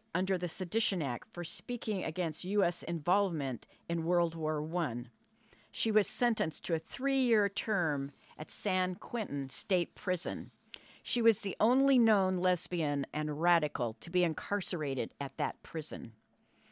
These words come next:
As a champion of justice, Doctor Equi fought to secure reproductive rights for women.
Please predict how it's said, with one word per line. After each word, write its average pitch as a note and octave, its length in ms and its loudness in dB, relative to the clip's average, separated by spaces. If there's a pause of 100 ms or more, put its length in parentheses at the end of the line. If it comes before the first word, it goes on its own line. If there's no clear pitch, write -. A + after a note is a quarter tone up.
(460)
As F#3+ 100 0
a A3 60 4
champion C4+ 540 2
of A3+ 180 2
justice, - 680 -4
Doctor F3 380 -2
Equi E3+ 280 -4
fought - 420 2
to D3+ 100 -4
secure F3 480 -2
reproductive E3 640 -2
rights C#3+ 340 -2
for C#3+ 160 -4
women. C3 400 -2